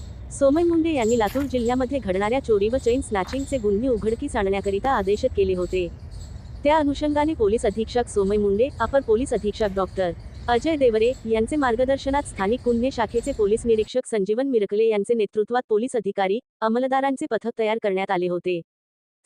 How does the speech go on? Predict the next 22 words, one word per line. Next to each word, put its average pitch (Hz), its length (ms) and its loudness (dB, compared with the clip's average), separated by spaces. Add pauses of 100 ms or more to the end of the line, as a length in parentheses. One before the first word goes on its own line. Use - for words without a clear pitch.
सदर 277 280 2
पथकामार्फत 285 720 0
जिल्ह्यातील 214 420 0
विविध 220 280 0
गुन्हेगारांची 247 680 2
माहिती 214 340 -2
एकत्र 220 400 -2
करून 214 200 2
त्याचे 247 280 0
विश्लेषण 226 520 0
करण्यात 208 320 0
येत 196 220 0
होते. 180 280 -2 (680)
तसेच 330 320 2
गोपनीय 285 380 4
बातमीदार 233 500 2
नेमून 247 280 2
त्यांच्याकडून 240 540 0
माहिती 226 360 0
घेण्यात 214 360 0
येत 196 200 0
होती. 180 320 -4